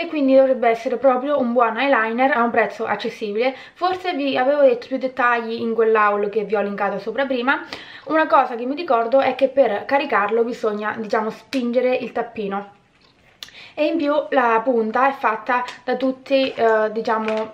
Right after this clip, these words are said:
da tutte piccole setole. Adesso non so bene spiegarmi, come quello appunto di Kat Von D. Per sapere comunque maggiori informazioni e più dettagliate andate a vedere, eh, la recensione che aveva fatto Clio Makeup, che sicuramente è molto molto più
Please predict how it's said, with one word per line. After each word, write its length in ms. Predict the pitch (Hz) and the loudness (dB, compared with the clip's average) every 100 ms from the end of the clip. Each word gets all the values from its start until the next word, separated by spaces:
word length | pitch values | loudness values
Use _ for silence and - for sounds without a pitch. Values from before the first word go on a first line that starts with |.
| - | -16
da 240 | - 240 | -6 -2
tutte 240 | 233 247 262 | -2 -4 -4
piccole 420 | 269 262 262 233 | -4 0 2 2
setole. 440 | 226 226 202 208 | 2 2 2 0
Adesso 320 | 214 233 247 254 | 2 4 2 0
non 160 | 226 | 0
so 160 | 226 202 | 2 2
bene 260 | 208 208 | 0 -2
spiegarmi, 920 | 196 - 254 190 196 214 254 262 - _ - - _ _ | -4 2 4 4 0 -2 -4 -6 -14 _ -20 -20 _ _
come 260 | 294 285 277 | 4 4 4
quello 200 | 254 233 | 4 2
appunto 320 | 247 226 208 | 0 -2 0
di 60 | |
Kat 240 | 196 220 269 | 0 0 -2
Von 160 | 302 | -2
D. 280 | 233 214 226 - | 0 0 -2 0
Per 160 | 277 | 0
sapere 300 | 277 262 233 | 2 2 2
comunque 380 | 233 247 233 220 | 2 0 -2 -2
maggiori 380 | 220 220 285 277 | 0 2 2 2
informazioni 680 | 240 233 240 - 233 214 214 | -2 -2 -4 -2 -4 -2 -2
e 120 | 233 | -2
più 160 | 233 240 | 0 0
dettagliate 680 | 226 302 247 196 202 262 269 - - | 0 -2 -2 -2 0 -2 -4 -12 -2
andate 300 | 262 262 254 | 2 4 2
a 80 | 254 | 4
vedere, 680 | 277 240 214 214 220 220 - | 4 4 0 -2 -2 -2 -2
eh, 80 | 214 | -2
la 280 | 202 214 | 0 2
recensione 540 | 220 220 254 214 214 214 | 2 2 2 2 2 0
che 80 | 214 | 0
aveva 160 | 202 | 0
fatto 280 | 202 196 220 | -2 -4 -4
Clio 200 | 202 226 | 0 2
Makeup, 420 | 240 214 185 - | 2 -2 -4 -6
che 200 | 190 - - | -8 -8 -4
sicuramente 640 | 220 202 196 190 185 190 | -2 0 -2 -4 -6 -6
è 80 | 202 | -4
molto 360 | 208 208 202 | -2 -4 -4
molto 340 | 202 196 185 185 | -4 -4 -6 -8
più 200 | 190 | -6